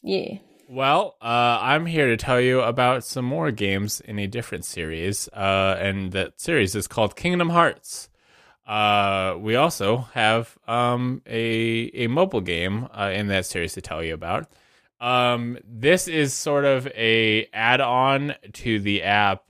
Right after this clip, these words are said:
Speaker 2: uh, Kingdom Hearts Union Cross. Uh, this one is Kingdom Hearts Dark Road, which tells the story of Xehanort.
Speaker 1: It's Union Dark Road.
Speaker 2: Is it Union Dark Road?
Speaker 1: Yes, that's why I changed it.
Speaker 2: Okay,
Speaker 1: And
Speaker 2: well.
Speaker 1: it takes place immediately after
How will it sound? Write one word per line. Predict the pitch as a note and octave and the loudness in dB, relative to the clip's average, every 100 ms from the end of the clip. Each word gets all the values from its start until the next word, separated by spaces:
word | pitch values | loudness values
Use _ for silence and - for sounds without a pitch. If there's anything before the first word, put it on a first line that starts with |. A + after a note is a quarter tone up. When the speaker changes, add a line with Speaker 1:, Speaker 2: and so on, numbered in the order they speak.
| - | -6
Speaker 2:
uh, | G#2 F#2+ F#2 F#2 | 0 2 2 0
Kingdom | - G#2 | -6 -6
Hearts | G#2 G2+ - F#2+ | 0 0 0 -4
Union | F2+ F2 | -2 -4
Cross. | - F#2+ F#2+ A2 B2+ - - _ - _ - | -4 -2 2 2 0 -8 -16 _ -20 _ -4
Uh, | G2 F#2+ | 0 2
this | G#2 - | 0 0
one | A#2 G2 | -2 0
is | F#2 F#2 F2 - | 2 2 0 -4
Kingdom | D3 C#3+ | -4 -2
Hearts | C3+ C3+ C3 - - G#2+ | 2 2 2 -2 -14 -4
Dark | A2+ A#2+ A2 A#2+ | 2 2 2 0
Road, | G#2+ G2+ F#2+ | 2 4 2
which | F#2 - - | -2 -4 -8
tells | A2 F#2 F2 | -2 -2 -4
the | F#2 | -10
story | - F2+ | -6 -4
of | E2+ | -4
Xehanort. | F2 F#2+ F#2 G#3 B3+ - | -4 0 4 4 4 4
Speaker 1:
It's | C#4 | 2
Union | C4+ B3 A3+ | 4 4 2
Dark | G#3+ G3+ F#3 F#3+ | 2 0 0 0
Road. | F3+ G#3 - - _ _ _ _ _ _ _ _ _ _ _ | 0 2 -2 -8 _ _ _ _ _ _ _ _ _ _ _
Speaker 2:
Is | G#2 A#2+ | -8 -4
it | D3+ | -2
Union | C#3 D#3 D3+ | 0 2 2
Dark | D#3 D3+ | 2 2
Road? | E3 E3 F3 | 0 0 2
Speaker 1:
Yes, | A3+ A3 F#3+ - | 4 4 2 0
that's | G3+ G3 | 0 2
why | G#3 G3+ | 2 4
I | |
changed | G3 A3 G#3 G3 F3+ | 2 2 2 0 0
it. | F3+ - - G#2 | -2 -2 -6 -4
Speaker 2:
Okay, | F#2+ G2 F2 | -4 0 2
Speaker 1:
And | |
Speaker 2:
well. | F2+ F#2 G3+ | 4 4 4
Speaker 1:
it | A3 - - | 0 -6 -2
takes | - A3+ - | 4 4 4
place | A#3 A3 - | 0 0 2
immediately | A#3 G#3 G#3+ G#3 G#3 G#3 - | 2 4 4 2 0 0 2
after | G#3 G3 - F#3+ F#3 F3+ | 2 2 0 0 2 0